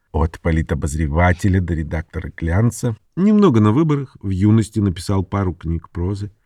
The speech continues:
Последние годы жил с того, что зарабатывал на бирже. Трейдинг — одно из самых честных и жестоких занятий. Умные забирают деньги тех, кто менее умный,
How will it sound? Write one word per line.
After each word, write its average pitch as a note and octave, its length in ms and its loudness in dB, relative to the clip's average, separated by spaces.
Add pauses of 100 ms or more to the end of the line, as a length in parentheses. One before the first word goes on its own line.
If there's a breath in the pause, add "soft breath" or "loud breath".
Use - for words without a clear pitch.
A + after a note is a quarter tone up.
Последние D3+ 460 4
годы C#3 240 2
жил A2+ 180 2
с - 80 -8
того, A2 240 0
что F#2+ 160 -2
зарабатывал F#2 720 0
на D#2 140 -4
бирже. C2 420 -14 (460)
Трейдинг — C3+ 800 4
одно A2+ 400 0
из A#2 180 0
самых C#3 400 0
честных C#3 480 -2
и B2+ 60 -2
жестоких A#2+ 500 -4
занятий. C3+ 540 -4 (400)
Умные D3 420 6
забирают G2 420 0
деньги F#2+ 340 -2
тех, F#3+ 360 -4
кто C#3+ 320 0
менее A2 580 4
умный, G2 540 -2